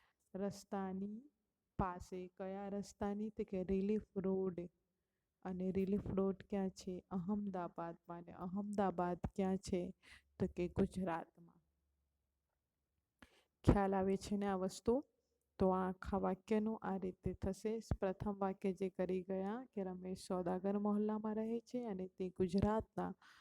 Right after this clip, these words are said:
અહમદાબાદ રિલીફ રોડ પાસે છે. આગળ જોઈશું. વલહુ અરબાતુ અસિદકા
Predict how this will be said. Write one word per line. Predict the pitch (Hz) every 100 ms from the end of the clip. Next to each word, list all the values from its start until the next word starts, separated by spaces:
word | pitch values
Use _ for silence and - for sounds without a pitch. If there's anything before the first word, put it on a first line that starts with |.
| - -
અહમદાબાદ | 208 190 214 208 220 214 220 220 226 - - _ _
રિલીફ | 196 202 196 226 - - _ -
રોડ | 196 185 190 190 202 220 _ - _
પાસે | - 175 165 - 175 202 - _ _ _ _ _ -
છે. | - 185 - _ _ _ _ _ _ _ _ _ _ _ _ _ _ - - _ _ _ _ _ _ -
આગળ | 214 214 240
જોઈશું. | 214 214 196 - 214 233 _ _ _ _ - - _ _ _ _ - _ _ _ - - _ _
વલહુ | 190 208 208 208 214 214 220 - - - _ -
અરબાતુ | 196 190 185 202 202 - 208 214 - - - _ _ -
અસિદકા | 190 - 202 175 185 202 196 196